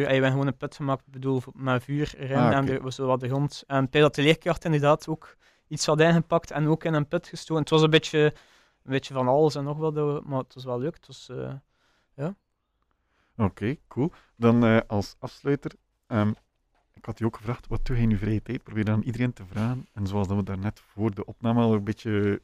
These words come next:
Speaker 2: eh, besproken hadden, dat moet er voor hen actieve vrije tijd zijn. Maar hij had mij verteld, ik luister wel graag een keer naar muziek. En ik kan af en toe, wanneer ik naar de muziekwinkel ga, en
Speaker 1: Ja.
Speaker 2: ik veronderstel dat dat onder Music Mania is,
Speaker 1: Ja.
Speaker 2: van de Vooruit.
Speaker 1: Ja, ja, ja.
Speaker 2: Tom en muziek,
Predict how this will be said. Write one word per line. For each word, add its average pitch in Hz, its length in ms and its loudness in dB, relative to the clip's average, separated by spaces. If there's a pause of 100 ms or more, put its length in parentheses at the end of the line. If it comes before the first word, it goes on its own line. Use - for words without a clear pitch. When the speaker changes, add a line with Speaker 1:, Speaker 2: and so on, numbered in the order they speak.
(100)
Speaker 2:
eh, 95 80 -18
besproken 104 540 -8
hadden, 120 180 -2 (1200)
dat 98 140 -8
moet 101 140 -8
er 95 60 -6
voor 92 120 -4
hen 98 300 0
actieve 101 520 -8
vrije 113 340 -4
tijd 120 180 -10
zijn. - 160 -18
Maar 98 120 -6
hij 101 120 -4
had 101 160 -4
mij 101 120 -4
verteld, 104 440 -10
ik - 200 -14
luister 120 240 -6
wel 98 140 0
graag 117 220 0
een 120 80 0
keer 113 160 0
naar 104 140 2
muziek. 90 420 -4
En 104 120 -10
ik 92 100 -6
kan 101 180 -4
af 104 120 0
en 104 80 -2
toe, - 120 -18
wanneer 104 160 -8
ik - 60 -20
naar 95 100 -6
de 90 60 -8
muziekwinkel 107 520 -6
ga, 101 120 -2
en 110 60 0
Speaker 1:
Ja. 143 80 0
Speaker 2:
ik - 60 -2
veronderstel 98 420 -6
dat 95 120 -4
dat - 100 -20
onder 98 200 -2
Music 104 360 -4
Mania 117 440 -4
is, 117 100 -12
Speaker 1:
Ja. 170 260 4
Speaker 2:
van 110 380 -4
de 95 120 -2
Vooruit. 90 460 -6
Speaker 1:
Ja, 156 180 0 (100)
ja, 147 260 -12
ja. 160 80 -14 (1400)
Speaker 2:
Tom 120 260 -6
en 110 160 -2
muziek, 92 340 -2